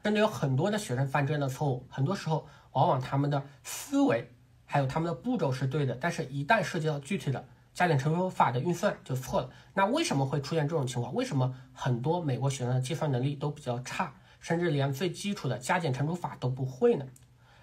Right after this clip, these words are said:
原因是他们可以使用计算器，他们从小到大几乎所有的考试呢，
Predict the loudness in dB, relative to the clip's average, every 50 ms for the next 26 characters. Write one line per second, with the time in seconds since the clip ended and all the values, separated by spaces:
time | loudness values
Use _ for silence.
0 | -4 0 2 2 4 2 2 2 0 -2 -2 0 0 0 0 2 0 0 0 0
1 | -2 -2 -2 -2 -2 -2 -2 -2 -2 -4 -6 -6 -6 -6 -6 -4 -4 -6 -8 -10
2 | -16 -20 -20 -20 -20 -20 -14 -6 -2 0 0 2 2 2 2 4 2 2 4 2
3 | 2 2 -2 -4 -4 -4 -2 0 2 2 2 0 0 -4 -4 -2 -2 0 0 0